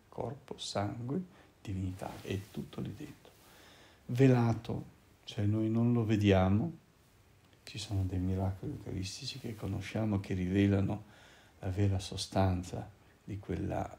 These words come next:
ostia consacrata, ma in realtà lui si dà a noi, ancora una volta, nella debolezza,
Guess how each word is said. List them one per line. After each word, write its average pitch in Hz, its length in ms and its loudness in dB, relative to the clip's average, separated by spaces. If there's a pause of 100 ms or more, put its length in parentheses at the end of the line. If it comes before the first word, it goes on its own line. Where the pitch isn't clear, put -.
ostia - 520 -4
consacrata, - 1040 -6 (640)
ma 107 100 0
in 107 80 4
realtà - 320 -2
lui 101 240 0
si - 200 -8
dà 104 120 -2
a 98 320 -2
noi, 123 360 0 (840)
ancora 104 320 -10
una 104 140 -6
volta, 110 300 -2
nella 98 240 2
debolezza, 95 760 -6